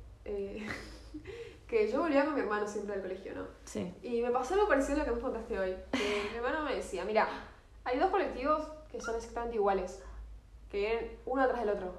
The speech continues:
Speaker 1: tenés que tomarte el segundo, sí o sí, tipo, el primero no te lo tomes, tomate el segundo".
Speaker 2: Bueno.
Speaker 1: Y era un día que yo salí sola y dije, "No tiene ninguna lógica esto, son exactamente iguales,
Speaker 2: No.
Speaker 1: voy a tomarme el primero". Me tomé el primero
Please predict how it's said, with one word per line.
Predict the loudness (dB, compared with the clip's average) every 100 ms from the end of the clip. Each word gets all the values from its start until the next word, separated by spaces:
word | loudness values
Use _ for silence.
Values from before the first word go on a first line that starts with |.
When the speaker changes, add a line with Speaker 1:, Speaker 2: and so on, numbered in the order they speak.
| -10
Speaker 1:
tenés | -6
que | 0
tomarte | 2 2
el |
segundo, | 0 0 0 -2 -6 -10 -16 -16 -4
sí | 0
o | 0
sí, | 0 -6
tipo, | -10 -8
el | -4
primero | 2 2
no | 4
te | 0
lo |
tomes, | -2 -6 -10 -6
tomate | -2 -2
el |
segundo". | -2 -2 -4 -6 -12 -8
Speaker 2:
Bueno. | -8 -4 -6 -8 -16 -20 -20 -18 -4
Speaker 1:
Y | 2
era | 4
un | 4
día | 4
que | 4
yo |
salí | 4 4 2
sola | 4 4 6 4 2 -4 -14
y | -12 -6
dije, | -4 -2 -2 -2 -6 -12 -12 -2
"No | 2
tiene | 4 4
ninguna | 2 0 -2 0
lógica | -2 -2 -6 -6 -8
esto, | -10 -10
son | -6 -6
exactamente | -4 -6 -6 -8 -6
iguales, | 4 8 8 6 2
Speaker 2:
No. | 4
Speaker 1:
voy | 6
a | 6
tomarme | 4 2 0 -2
el |
primero". | -2 0 0 -2 -8 -8 -8 -8 -14 -18 -16 -8
Me | 0
tomé | 6 8 10
el |
primero | 10 10 10 12